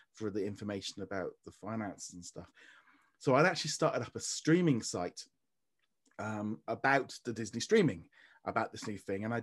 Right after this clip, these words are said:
was kind of incorporating a bit of Hulu and stuff, but it was like, "Okay, I think this is be, like, maybe the next project." 'Cause I love watching the movies, I love watching all the T V series. And I'd kind of was like, "This could be a nice little side project to kind of go off."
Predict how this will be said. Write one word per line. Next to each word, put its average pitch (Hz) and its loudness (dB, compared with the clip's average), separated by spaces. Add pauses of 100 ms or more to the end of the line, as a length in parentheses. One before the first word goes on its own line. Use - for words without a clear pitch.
was 113 -4 (100)
kind 110 -6
of 95 -8
incorporating 101 -8
a 92 -6
bit 95 -2
of - -12
Hulu 98 -6
and 95 -6
stuff, - -8
but - -6
it 98 -2
was 107 -6
like, 107 -2 (380)
"Okay, 143 0
I 117 4
think 156 -2
this - -8
is 120 -6
be, 113 0
like, 104 -2
maybe 107 -4
the 98 -6
next 92 -10
project." 139 0
'Cause - -4
I 160 2
love 165 4
watching 147 0
the 131 4
movies, 120 2
I 113 -2
love 117 -2
watching 117 -8
all 107 -8
the 107 -14
T 104 -8
V 101 -8
series. 98 -6 (500)
And 110 -2
I'd 117 -2
kind 120 0
of 110 -4
was 107 -12
like, 104 -6 (300)
"This - 0
could 269 0
be 156 4
a 143 6
nice 117 2
little 104 -4
side 165 2
project - -4
to - -20
kind 92 -6
of 92 -8
go 104 2
off." - -2